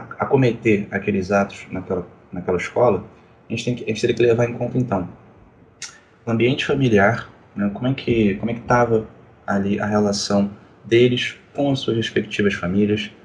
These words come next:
Era um ambiente saudável? Não era? Tinha violência dentro daquele ambiente? Como é que era isso pra eles? Relacionamentos, tanto sociais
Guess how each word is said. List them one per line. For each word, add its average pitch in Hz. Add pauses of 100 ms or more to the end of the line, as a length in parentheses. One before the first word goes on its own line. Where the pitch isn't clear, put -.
(360)
Era 113
um 113
ambiente 104
saudável? 92 (460)
Não 98
era? 95 (760)
Tinha 120
violência 101
dentro 95
daquele 95
ambiente? 95 (560)
Como -
é 113
que 107
era 104
isso 95
pra 101
eles? - (1000)
Relacionamentos, 135
tanto 104 (240)
sociais 107